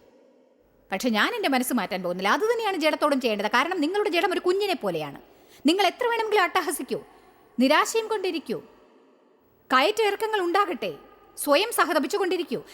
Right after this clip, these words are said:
നിങ്ങൾക്ക് വേണ്ടതൊക്കെ ചെയ്യൂ, എത്ര വേണമെങ്കിലും വിഷമിക്കാം. തോന്നലുകൾ ചിലപ്പോൾ ഉയർന്നിരിക്കും, ചിലപ്പോൾ താഴോട്ട് പോകും. വീണ്ടും മുകളിലേക്ക് ഉയരും, മുകളിലേക്ക് പോകും, ഉയർന്നിരിക്കും, അതിനുശേഷം അത് താഴും. എനിക്കങ്ങനെ സ്ഥിരതയില്ലാതെ ജീവിച്ചു മടുത്തു. അപ്പോൾ എൻ്റെ ജീവിതത്തിൽ ചില ദൃഢതകൾ ഉണ്ടാക്കണമെന്ന്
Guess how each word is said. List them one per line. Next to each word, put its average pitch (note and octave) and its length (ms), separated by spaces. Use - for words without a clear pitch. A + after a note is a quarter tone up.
നിങ്ങൾക്ക് D4 280
വേണ്ടതൊക്കെ G4 440
ചെയ്യൂ, G3+ 320
എത്ര C4+ 240
വേണമെങ്കിലും G4+ 440
വിഷമിക്കാം. - 580
തോന്നലുകൾ D4+ 520
ചിലപ്പോൾ B3+ 340
ഉയർന്നിരിക്കും, C4 520
ചിലപ്പോൾ B3 320
താഴോട്ട് F3 320
പോകും. E3+ 220
വീണ്ടും C4 220
മുകളിലേക്ക് D4+ 360
ഉയരും, A4+ 200
മുകളിലേക്ക് F#3+ 380
പോകും, D#4+ 220
ഉയർന്നിരിക്കും, A#3+ 480
അതിനുശേഷം B3 440
അത് D4 160
താഴും. D#3 260
എനിക്കങ്ങനെ D#4+ 420
സ്ഥിരതയില്ലാതെ C4+ 680
ജീവിച്ചു F3 320
മടുത്തു. D3 260
അപ്പോൾ B3+ 280
എൻ്റെ F4+ 140
ജീവിതത്തിൽ C4 440
ചില A#3 200
ദൃഢതകൾ E4+ 480
ഉണ്ടാക്കണമെന്ന് G3+ 760